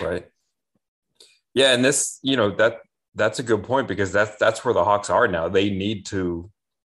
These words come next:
in pretty much all their future deals now, they, you know, when they bring in players, they're going to have to be getting the, the good team discount because the money is <laughs> now gone.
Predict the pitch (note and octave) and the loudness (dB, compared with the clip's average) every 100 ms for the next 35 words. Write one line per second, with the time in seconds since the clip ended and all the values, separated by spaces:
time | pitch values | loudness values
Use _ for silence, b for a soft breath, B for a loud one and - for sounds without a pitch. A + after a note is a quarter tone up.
0 | _ G#2+ A#2+ - C#3+ B2+ A2+ - F#2+ G#2 | _ -6 -4 -2 -2 0 0 2 2 2
1 | G2+ G2 F#2+ G#2 G2 F2+ F2 A2 G#2 F#2 | 2 -2 -2 -10 -8 -8 -2 -2 0 -2
2 | E2 D#2+ F2 _ b b b _ F#2 F#2 | -4 -4 -8 _ b b b _ -4 -2
3 | F2+ - G2+ E2+ E2 E2 - G2+ G#2 G2+ | -4 -8 -8 -6 -6 -10 -6 -2 0 0
4 | F2+ G#2+ G2 F#2+ G#2 G#2+ F#2+ F2 F2+ F2 | 0 0 0 -2 0 2 2 -2 -4 -4
5 | F#2 F2+ F#2 G2+ F#2 - E2+ D#2+ F#2 F#2 | -4 -4 -2 -2 -2 -6 -8 -6 -4 -4
6 | F2+ E2+ E2 F2 - F2+ F#2 F#2 F#2 G2+ | -6 -8 -12 -12 -8 -6 -6 -8 -8 -8
7 | F#2 F2+ G2+ - D#2+ D#2+ F2+ F2+ F2+ G2+ | -4 -4 -4 -6 -8 -8 -10 -8 -2 0
8 | A2+ F#2 - - C#3+ - - - - - | 0 -2 -4 -2 -2 -2 -8 -6 -8 -8
9 | - | -12